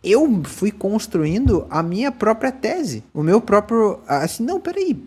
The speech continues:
é, talvez Solana seja isso aqui", tá ligado? E daí eu começo a entender da minha própria maneira, ou seja, eu tiro as minhas próprias conclusões.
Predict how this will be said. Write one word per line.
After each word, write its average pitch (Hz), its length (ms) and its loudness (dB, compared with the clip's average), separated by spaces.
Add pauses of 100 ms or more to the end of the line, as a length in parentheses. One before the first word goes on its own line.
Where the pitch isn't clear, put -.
(100)
é, 131 260 0 (320)
talvez 208 520 0
Solana 214 480 0
seja 226 500 -2 (100)
isso 220 200 -6
aqui", 311 260 -4 (800)
tá 147 40 4
ligado? 165 220 2
E 180 60 -2
daí 180 340 -2
eu 240 140 2
começo 220 560 0
a 180 80 -2
entender 156 540 -2
da 175 200 0
minha 208 440 -4
própria 147 420 -2
maneira, 113 500 -2
ou 117 140 -8
seja, 113 420 -4
eu 113 160 -6
tiro 104 320 -8
as 113 80 -6
minhas 120 240 -4
próprias 101 460 -8
conclusões. 135 760 -6